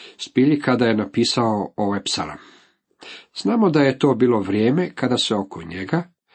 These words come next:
skupiše svi oni koji bjahu u nevolji, svi zaduženi, svi nezadovoljni. Tada se oko njega skupilo oko četiristo ljudi. Zapazite, koja je tada bila njegova molitva.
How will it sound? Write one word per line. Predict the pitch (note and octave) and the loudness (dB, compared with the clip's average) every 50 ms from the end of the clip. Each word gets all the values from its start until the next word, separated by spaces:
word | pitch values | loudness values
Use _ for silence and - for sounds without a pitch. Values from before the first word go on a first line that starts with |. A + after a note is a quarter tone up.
| - - _ - | -20 -20 _ -10
skupiše | - - - - A3+ A3 G#3+ - - - - G2 - | -10 -6 0 2 2 2 2 -4 -6 -4 -4 -4 -4
svi | - - E3+ D#3+ | 0 2 2 2
oni | D#3 E3+ F#3+ G3+ F#3+ D#3 - - | 2 4 2 2 2 0 -2 -6
koji | - - G#2 F#2+ | -4 -2 -2 -2
bjahu | D#2+ F#2 G#2 A2+ A#2 B2 - - - D#2 | -2 0 0 2 2 0 0 -4 -10 -12
u | E2+ | -8
nevolji, | E2+ G#2 B2 D3 D#3 D3+ D3 C#3+ B2 - - - - - - _ | -4 0 0 2 4 4 4 4 2 0 -4 -16 -20 -20 -20 _
svi | - - - - G#3 A3+ - - - | -8 -6 0 2 2 2 2 0 -4
zaduženi, | - G2 G#2+ G#2+ G2+ A2 G#2+ G2 G#2 G2 G2 F#2 E2+ - _ _ _ _ - | -4 -2 -2 0 0 0 0 2 0 0 0 -2 -2 -6 _ _ _ _ -12
svi | - - - A#2+ B2+ - - - | -8 -2 2 2 2 2 0 -4
nezadovoljni. | G2+ F#2+ G2 G2+ F2 D#2 E2 D#2+ D2+ D2+ - - - - _ _ _ _ _ _ _ _ - - - - _ _ _ - | -4 -2 -2 -2 -2 -4 -8 -10 -10 -10 -12 -14 -18 -20 _ _ _ _ _ _ _ _ -20 -20 -20 -20 _ _ _ -2
Tada | - E3 G#3 A3+ - - | 2 2 4 4 4 2
se | - - - C#3+ - | 2 2 2 0 0
oko | - G#2 - - F#2+ F2+ | 0 -4 -6 -4 -6 -2
njega | G2+ A#2+ C3 A#2 A2+ - | 2 2 2 2 2 0
skupilo | - - - A#2 A#2 A2+ - A2+ G#2 G2 - - | -2 -2 0 0 0 0 0 0 0 0 -2 0
oko | - A#2 A#2+ - - - - | -2 -2 -2 -2 -4 -8 -6
četiristo | - - G#2 G2+ - - F2 - - - D#2+ - - | -4 -6 -6 -4 -4 -6 -6 -6 -6 -8 -8 -10 -10
ljudi. | D#2+ E2+ F#2 - - - - - - - _ _ _ _ _ _ _ _ _ _ _ _ _ _ _ _ _ _ _ _ _ _ _ _ _ - - - - _ _ | -10 -10 -10 -12 -12 -16 -16 -18 -20 -20 _ _ _ _ _ _ _ _ _ _ _ _ _ _ _ _ _ _ _ _ _ _ _ _ _ -20 -20 -20 -20 _ _
Zapazite, | - - D3 D3 - D#3+ C#3+ D3+ D3 D3 - C3+ A#2+ F#2+ - _ _ _ _ - - - - - _ | -4 -2 -2 0 0 2 2 2 2 2 2 0 0 0 -4 _ _ _ _ -20 -20 -20 -20 -20 _
koja | - - G3+ G#3 F#3+ C#3 | -4 0 2 2 4 2
je | G#2 F2 - | 2 0 -2
tada | - A2+ G#2+ G#2+ G2+ | -2 -2 0 0 -2
bila | F2+ F2 G2 G2+ G#2+ G#2 G2+ G2 - | 0 2 2 2 4 2 0 0 -2
njegova | G2+ G2 G2 F2+ E2+ F#2 F2+ E2+ | -2 -4 -4 -2 -4 -4 -4 -4
molitva. | E2+ F2 E2+ E2 - - - - | -4 -4 -4 -6 -8 -8 -10 -12